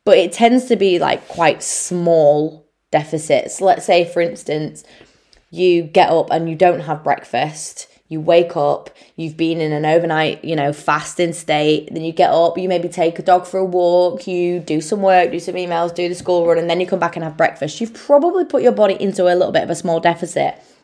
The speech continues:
but then you have breakfast and that brings you back into positive ne-, um, energy balance. When you go into, like, a small deficit, your body can use its stored glycogen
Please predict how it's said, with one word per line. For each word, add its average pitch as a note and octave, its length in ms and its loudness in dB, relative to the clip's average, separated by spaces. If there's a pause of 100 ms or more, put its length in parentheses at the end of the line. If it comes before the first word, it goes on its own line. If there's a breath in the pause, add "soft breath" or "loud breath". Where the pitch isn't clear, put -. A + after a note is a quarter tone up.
(140 soft breath)
but - 140 2
then G3+ 320 2 (320 loud breath)
you F#3+ 140 0
have D#3+ 260 0
breakfast - 720 4
and A3 120 4
that A3+ 140 0
brings G#3 220 0
you G3+ 80 -2
back F3 200 -2
into G3 220 -4
positive A#3 540 2
ne-, E3+ 260 -4
um, E3 300 4
energy E3+ 260 -2
balance. C#3 520 -6 (840)
When B3 220 4
you D#4+ 100 0
go D#4+ 140 8
into, B3 180 2
like, G#3 160 2
a F#3+ 100 -2
small F#3+ 640 6
deficit, - 640 -2 (560 loud breath)
your F#3+ 160 8
body A3+ 260 6
can B3 220 4
use G3+ 240 4
its - 160 -4
stored F3+ 460 6
glycogen D#3+ 800 -2